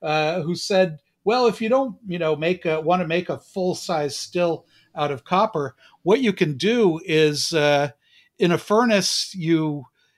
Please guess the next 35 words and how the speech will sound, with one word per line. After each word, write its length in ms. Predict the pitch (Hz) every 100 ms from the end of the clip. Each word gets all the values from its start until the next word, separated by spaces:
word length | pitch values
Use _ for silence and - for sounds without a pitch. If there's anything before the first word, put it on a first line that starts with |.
| _
heat 440 | - - 226 208 - -
a, 560 | 220 165 160 156 147 175
uh, 500 | 165 147 143 143 139 131 _ _ _ _ - _ _ _
small 440 | - - 185 202 208
copper 380 | 190 190 190
container 500 | 175 165 180 180 180
full 240 | 160 190 156
of 120 | 127
water, 420 | 151 185 151 131 _ _ _
and 160 | 170 175
you 80 | 170
run 260 | 170 233
the 100 | 247
steam 600 | 180 - - 220 220 180 170
into 340 | 180 180 180
a 60 | 151
wooden 340 | 160 190 180
barrel 540 | 135 165 175 131 127 _ _ _ -
in 160 | 160
the 80 | 156
bottom, 540 | 131 170 196 131 143 - _ _ _ _ -
and 180 | 170 170
then 160 | 208
you 100 | 208
collect, 580 | 202 190 185 220 - -
uh, 280 | 190 170 165
what 220 | 160 160
rises 520 | 165 175 180 147 139
up 300 | 202 185 - _ _ _
and 200 | 160 160
run 180 | 160 170
it 100 | 175
through 200 | - 175
a 60 | 160
condenser." 640 | 180 160 190 185 - 110